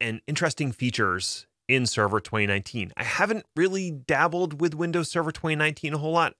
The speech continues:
Actually, a lot of my work has been focused on working on Linux and Ubuntu specifically, so I haven't really looked at what's going on with Windows Server twenty nineteen. If I needed a Windows box, I would probably spin up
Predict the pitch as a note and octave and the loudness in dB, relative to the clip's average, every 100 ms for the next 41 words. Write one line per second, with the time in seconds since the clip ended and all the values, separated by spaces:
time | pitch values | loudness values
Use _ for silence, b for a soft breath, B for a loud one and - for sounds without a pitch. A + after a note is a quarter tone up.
0 | - C#3+ D3+ B2 G#2 A#2+ D#3 D#3+ C#3 A2 | -6 -2 2 2 4 4 4 2 2 2
1 | C3+ - G#2+ - G2+ - G#2 G#2+ - F#2+ | 0 -2 -10 -6 -6 -4 -4 -4 -4 -2
2 | G2 G#2+ - A2 F#2+ F#2+ - B B B | 2 0 0 -2 0 -2 -4 B B B
3 | A2+ A#2+ D3 - A2+ G2+ F2 A2+ G#2+ A2 | 2 2 2 0 2 2 0 -6 -2 -2
4 | G#2+ B2 G#2+ - - A#2 - A2+ C3+ G3 | 0 0 0 -6 -6 -4 -2 -2 0 0
5 | F#3+ - B B B - B2 A2+ A#2+ - | -2 -6 B B B 2 2 2 -2 0
6 | G3+ G#3+ - C3 D3 A#2 - G#2 A#2+ C3+ | 0 -2 0 2 2 0 -4 -2 0 0
7 | - G#2+ G2+ G#2 A2+ A2 G#2 G2 G2 G#2 | 0 -2 -2 -2 0 2 0 0 0 0
8 | G2+ G2 - G#2 F#2+ - - G2 F#2 F2 | 2 0 2 0 0 -4 -2 0 0 -2
9 | F2+ - E3 G2+ G2 C3 C#3+ C#3 A#2+ A2 | -4 -2 0 0 2 2 2 2 2 2
10 | G#2+ E3 D3+ F#2+ - F#2+ F#2+ G#2+ F2+ - | 0 2 2 0 0 -2 -2 -4 -4 -8
11 | - - D#3 E3+ G2+ - A2 G#2 | -8 2 4 4 0 -4 -2 0